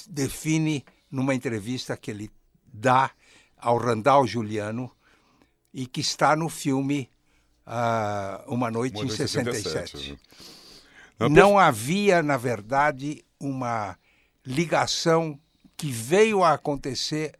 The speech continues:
Speaker 1: mais pra frente. E justamente logo no começo do ano, quando Caetano grava. E, ah, é curioso, porque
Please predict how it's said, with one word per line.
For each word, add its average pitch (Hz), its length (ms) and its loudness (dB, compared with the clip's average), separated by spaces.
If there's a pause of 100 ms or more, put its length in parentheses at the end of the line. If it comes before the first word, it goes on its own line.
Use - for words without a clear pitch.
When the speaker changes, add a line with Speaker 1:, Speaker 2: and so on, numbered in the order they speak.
Speaker 1:
mais 135 360 -2
pra 139 180 -8
frente. - 640 -14 (540)
E 117 160 -8
justamente 113 880 -6 (160)
logo 147 380 4
no 117 80 -4
começo 95 340 -8
do 107 140 -12
ano, 104 160 -14
quando 110 200 -10
Caetano 110 440 -10
grava. 92 440 -12 (1120)
E, 151 300 2
ah, 120 480 2 (920)
é 151 100 -4
curioso, 180 560 2
porque 127 960 -4